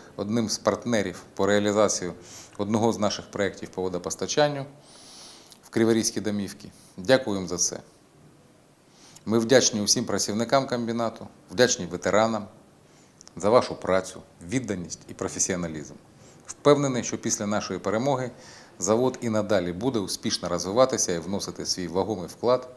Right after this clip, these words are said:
в економіку міста та держави. Вітаю вас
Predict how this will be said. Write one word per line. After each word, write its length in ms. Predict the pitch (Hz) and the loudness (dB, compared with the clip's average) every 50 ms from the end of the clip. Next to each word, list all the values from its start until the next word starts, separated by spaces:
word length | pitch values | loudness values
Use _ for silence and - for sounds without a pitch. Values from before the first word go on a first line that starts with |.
| - - - - - | -20 -20 -20 -12 -10
в 40 | 90 | -8
економіку 500 | - - 98 101 95 92 85 90 - 87 | -6 -4 -2 -2 -2 -4 -6 -8 -6 -4
міста 280 | 98 117 - - 95 | -4 -4 -4 -4 -6
та 120 | 85 85 80 | -6 -6 -6
держави. 440 | 80 82 76 76 73 71 69 69 67 - - - - - - - - - - - | -6 -8 -8 -8 -8 -8 -8 -10 -12 -18 -20 -20 -20 -20 -20 -20 -20 -20 -16 -6
Вітаю 420 | 85 104 107 156 151 139 139 135 127 | -4 0 6 8 8 10 8 8 4
вас 280 | 131 123 127 - - | 2 2 0 -2 -6